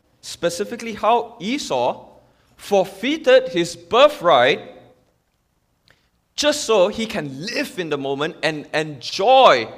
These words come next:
the moment, more specifically for his taste buds, for his tongue.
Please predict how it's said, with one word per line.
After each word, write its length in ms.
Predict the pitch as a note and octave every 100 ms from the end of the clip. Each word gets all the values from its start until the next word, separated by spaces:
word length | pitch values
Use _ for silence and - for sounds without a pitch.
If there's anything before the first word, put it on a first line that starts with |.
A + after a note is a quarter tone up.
| - -
the 80 | C3
moment, 460 | C3 C3+ C3+ A#2+ - - _ _ _ _ _ _ -
more 180 | D3+ F3+
specifically 720 | - C#3 D3 D3+ D3+ D#3 B2
for 240 | - B2+
his 400 | B2 B2+ - - _ _ _ _
taste 320 | - C#3+ C3
buds, 460 | C3 A#2+ - - - _ _ _ _ _
for 200 | B2+ B2
his 300 | B2 - - _
tongue. 340 | - C#3 G#2